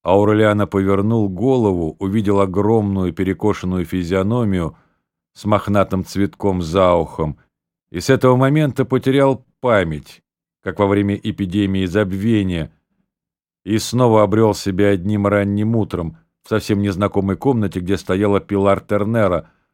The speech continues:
в рубашке, босая, растрёпанная, поднося к нему фонарь и не веря собственным глазам. "Аурелиано?" Аурелиано удержался на ногах и вскинул голову.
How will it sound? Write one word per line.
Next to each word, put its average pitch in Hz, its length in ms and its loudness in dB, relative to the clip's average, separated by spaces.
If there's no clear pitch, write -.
в 80 100 -8
рубашке, 107 580 0
босая, 92 520 2
растрёпанная, 90 840 -2
поднося 110 460 0
к - 80 -4
нему 104 200 -2
фонарь 113 480 0
и 113 80 -4
не 104 160 0
веря 104 260 2
собственным 95 640 -4
глазам. 98 600 2
"Аурелиано?" 87 1160 0
Аурелиано 117 880 4
удержался 117 680 2
на 107 100 0
ногах 107 460 0
и 101 60 -2
вскинул 107 600 -2
голову. 98 640 0